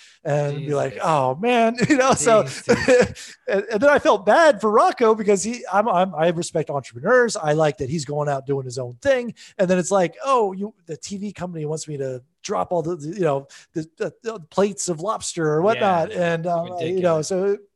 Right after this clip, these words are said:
Speaker 1: yeah, it put me
Speaker 2: Did
Speaker 1: in a
Speaker 2: you
Speaker 1: weird
Speaker 2: drop,
Speaker 1: position,
Speaker 2: did you
Speaker 1: but
Speaker 2: drop the plates?
Speaker 1: I, I, I declined. And
Speaker 2: Yeah.
Speaker 1: they got, uh, they got, they got someone else to do it
Speaker 2: <laughs> I
Speaker 1: instead. So,
Speaker 2: declined.
Speaker 1: uh, yeah.
Speaker 2: Yeah, that's good. That's
Speaker 1: So,
Speaker 2: good.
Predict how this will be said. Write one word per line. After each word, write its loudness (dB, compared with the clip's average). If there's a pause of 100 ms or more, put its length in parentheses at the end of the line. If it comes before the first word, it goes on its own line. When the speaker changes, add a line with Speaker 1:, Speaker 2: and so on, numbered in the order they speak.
(220)
Speaker 1:
yeah, -2
it -14
put -4
me -4
Speaker 2:
Did -2
Speaker 1:
in -
a 0
Speaker 2:
you -2
Speaker 1:
weird -2
Speaker 2:
drop, 6
Speaker 1:
position, -4
Speaker 2:
did -10
you -6
Speaker 1:
but -6
Speaker 2:
drop 0
the -10
plates? -4 (640)
Speaker 1:
I, 4
I, 4
I 6
declined. 4
And -
Speaker 2:
Yeah. 6
Speaker 1:
they 2
got, 6
uh, 2
they 0
got, 6
they 4
got 4
someone 0
else 0
to -14
do 2
it 0
Speaker 2:
<laughs> 0
I 0
Speaker 1:
instead. -2
So, -10
Speaker 2:
declined. -6
Speaker 1:
uh, -12
yeah. -2
Speaker 2:
Yeah, -2
that's -10
good. -8
That's -10
Speaker 1:
So, 0
Speaker 2:
good. -16